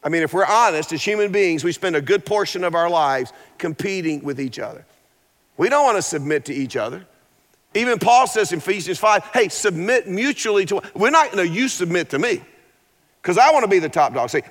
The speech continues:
I wanna be number one. We all wanna be there. So, so we butt heads and we quarrel and we compete.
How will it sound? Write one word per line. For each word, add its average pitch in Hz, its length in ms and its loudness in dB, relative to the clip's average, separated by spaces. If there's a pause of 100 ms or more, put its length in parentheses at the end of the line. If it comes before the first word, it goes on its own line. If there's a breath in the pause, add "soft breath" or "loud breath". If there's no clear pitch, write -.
I 226 180 6
wanna 254 240 0
be 185 220 2
number 170 280 -2
one. 175 220 0
We 160 120 0
all 196 140 4
wanna 220 200 0
be 226 160 -4
there. 170 160 0
So, 185 120 -2 (120)
so 202 120 0
we 170 120 0
butt 190 300 0
heads 175 340 -2 (180 loud breath)
and 160 100 0
we 160 100 -2
quarrel 196 420 0 (100)
and 165 100 -4
we 175 120 0
compete. 165 480 -4